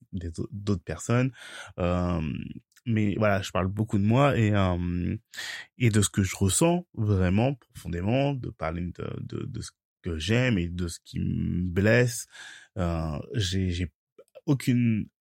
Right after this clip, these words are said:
peur de le faire, en fait, entre guillemets, en public. Ça doit être le vingtième, entre guillemets, que je, je balance.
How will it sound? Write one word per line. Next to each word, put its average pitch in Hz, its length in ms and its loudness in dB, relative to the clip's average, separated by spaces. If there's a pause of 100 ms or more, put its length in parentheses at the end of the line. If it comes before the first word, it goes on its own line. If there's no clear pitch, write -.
(160)
peur 139 540 0
de 110 200 0
le 107 100 2
faire, 120 320 0
en 101 100 0
fait, 98 220 -4
entre 95 180 -8
guillemets, 95 240 -2
en 120 140 0
public. - 480 -6 (1080)
Ça - 120 -4
doit 98 120 4
être 113 140 0
le 92 100 4
vingtième, 101 460 0
entre 104 240 -2
guillemets, 98 260 0
que 104 60 -6
je, 98 80 -4 (260)
je 98 140 0
balance. 85 360 -4